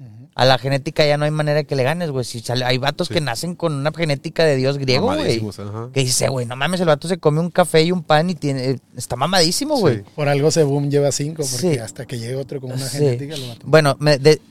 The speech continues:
Speaker 2: ¿qué tan cierto es que la uno es la genética, la dos es la de las pesas, la tres es la alimentación y la cuarta, madre, en la cuarta no la recuerdo, güey.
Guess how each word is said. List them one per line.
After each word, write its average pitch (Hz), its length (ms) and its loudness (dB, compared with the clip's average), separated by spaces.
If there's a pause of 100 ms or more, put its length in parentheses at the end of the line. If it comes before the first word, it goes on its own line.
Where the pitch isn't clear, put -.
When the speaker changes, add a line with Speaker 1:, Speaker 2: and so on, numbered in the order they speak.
(300)
Speaker 2:
¿qué 170 100 2
tan 196 180 4
cierto 180 320 0
es 175 120 6
que 160 100 0
la 135 160 8
uno 185 240 4
es 196 140 0
la 170 80 6
genética, 202 760 -2
la 131 220 4
dos 143 400 2 (100)
es 131 140 -4
la 135 160 0
de 127 100 2 (160)
las 120 220 -4
pesas, 175 520 -2 (380)
la 131 140 2
tres 127 300 2
es 139 100 -2
la 139 60 4
alimentación 131 800 0 (140)
y 127 100 -10
la 120 120 -2
cuarta, 123 760 -2
madre, 117 220 -4
en 113 80 -8
la 113 100 -6
cuarta 131 240 -4
no 160 100 0
la 160 160 2
recuerdo, 117 340 -2
güey. 101 140 -12